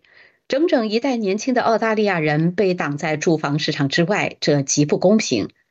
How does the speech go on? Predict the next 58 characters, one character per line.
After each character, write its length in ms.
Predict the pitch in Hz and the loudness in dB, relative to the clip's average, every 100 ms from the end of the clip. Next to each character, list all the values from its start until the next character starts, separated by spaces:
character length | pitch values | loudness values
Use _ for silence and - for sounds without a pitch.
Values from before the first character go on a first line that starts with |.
| - - - | -20 -20 -12
他 120 | - 247 | -4 -2
们 120 | 233 | 0
一 80 | 214 | 0
边 220 | 226 226 | 0 0
要 160 | 226 | -2
攒 200 | 208 143 | -2 -4
上 240 | 143 190 170 | -2 -2 0
几 160 | 151 | 0
十 160 | 139 208 | 0 2
年 180 | 190 156 | 2 2
的 120 | 180 | 0
积 220 | 180 294 | 4 2
蓄， 380 | 302 226 156 143 - - | 4 2 4 2 -4 -6
一 100 | 247 | -2
边 220 | 233 247 | -2 -2
还 160 | - 190 | -4 -4
得 160 | 151 139 | -2 -4
替 220 | - 180 | -2 0
别 180 | 143 160 | 2 2
人 160 | 170 | 2
偿 240 | - - 147 | -2 -4 -2
还 140 | 139 | -2
房 220 | 143 131 | -4 -6
贷。 260 | 143 170 147 _ _ _ _ _ _ _ _ | -2 -4 -4 _ _ _ _ _ _ _ _
该 140 | 320 320 | -4 -2
计 160 | 320 | -2
划 160 | 254 208 | -2 -4
只 140 | 151 | -4
是 120 | 143 | -4
阿 140 | - 214 | -4 -2
尔 120 | 214 | -4
巴 160 | 220 226 | -4 -4
尼 120 | 220 | -2
斯 160 | - | -4
工 160 | 226 247 | 0 0
党 140 | 175 | 0
政 180 | 156 170 | 0 -2
府 160 | 165 156 | 0 0
雄 220 | 151 175 | 2 0
心 180 | 208 202 | 0 0
勃 160 | 151 | 0
勃 140 | 156 160 | 0 0
的 180 | 165 160 - - | -2 -6 -14 -8
四 240 | - 226 | 0 0
百 200 | 180 160 | 2 0
三 280 | 170 294 302 | 0 -2 0
十 180 | - 220 | 0 0
亿 120 | 208 | 0
澳 200 | - 202 | 0 0
元 200 | 170 170 | 0 -2
住 220 | 180 254 | 2 2
房 220 | - 143 147 | 2 -4 -2
议 160 | 196 151 | 0 0
程 240 | - 139 | 0 0
的 180 | 135 - | -2 0
一 140 | 143 | 0
部 140 | 135 139 | 2 0
分。 240 | 143 101 | 0 -6